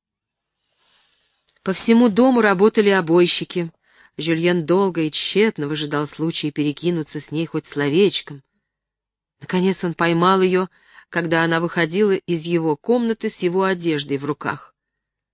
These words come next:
Кругом никого не было. Он попытался с ней заговорить,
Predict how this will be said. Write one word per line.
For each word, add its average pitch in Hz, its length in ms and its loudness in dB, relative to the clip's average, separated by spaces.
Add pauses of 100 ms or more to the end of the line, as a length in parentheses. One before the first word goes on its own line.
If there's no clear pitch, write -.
(180)
Кругом 170 360 -2
никого 143 400 -4
не 139 260 -2
было. 214 260 -2 (760)
Он 165 140 -10
попытался 160 520 -6
с - 140 -14
ней 160 160 -4
заговорить, 165 720 -2